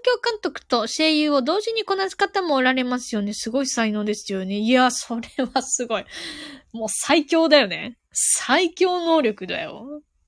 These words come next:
それはいいよね。でも音響監督さんのお仕事は大変そうよ。<laughs> 本当に。いろいろね、やることがたくさんあるだろうから。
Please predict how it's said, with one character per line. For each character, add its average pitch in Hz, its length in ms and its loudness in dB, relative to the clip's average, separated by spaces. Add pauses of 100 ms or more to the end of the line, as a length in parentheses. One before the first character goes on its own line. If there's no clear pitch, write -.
そ - 240 -16
れ 240 180 -2
は 254 260 0 (520)
い 208 240 -4
い - 20 0
よ 202 140 -4
ね。 214 260 0
で 226 80 -2
も 220 140 -2
音 254 160 -4
響 311 240 -4
監 311 260 -6
督 294 160 -10
さ - 140 -8
ん 254 80 -4
の 247 80 -4
お 240 40 -4
仕 247 120 -6
事 247 180 -6
は 247 80 -4
大 349 260 -4
変 392 300 -8
そ 381 300 -2
う 370 40 0
よ。 302 220 6
<laughs> - 240 -6
本 277 100 0 (220)
当 269 80 0
に。 269 240 -2 (1500)
い 240 80 -4
ろ 285 180 -2
い 320 60 -2
ろ 311 120 -4
ね、 311 320 -2
や 254 140 2
る 262 100 -2
こ 254 140 -10
と 254 160 -4
が 226 140 -4
た 208 120 -8
く - 80 -14
さ 233 360 -2
ん 220 40 -2
あ 233 60 0
る 233 140 -2
だ 202 120 -2
ろ 185 140 -4
う 185 60 -12
か - 180 -8
ら。 180 240 -8